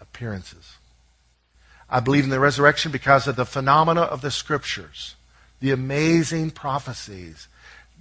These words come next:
being fulfilled by one person. The chances of that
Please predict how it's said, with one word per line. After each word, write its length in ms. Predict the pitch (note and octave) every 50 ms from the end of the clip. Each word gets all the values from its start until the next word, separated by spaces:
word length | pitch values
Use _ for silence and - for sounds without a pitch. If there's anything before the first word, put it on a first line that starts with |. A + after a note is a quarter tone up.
| - A#2+
being 300 | C3+ D3 D#3+ E3+ E3 -
fulfilled 520 | - D#3+ C#3+ - - - D#3+ D3 D3 C3
by 140 | C3 A#2+ A#2
one 380 | A2+ A#2 A#2+ C3+ C#3+ D#3 E3
person. 480 | - - - D#3+ D3 - - - G2+ E2+ E2 - -
The 120 | G#2+ A2+ -
chances 520 | - - E3+ E3 D#3+ D#3+ - D#3 A2+ B2
of 100 | A#2+ G2+
that 340 | B2+ B2 A#2+ A#2 A2+ -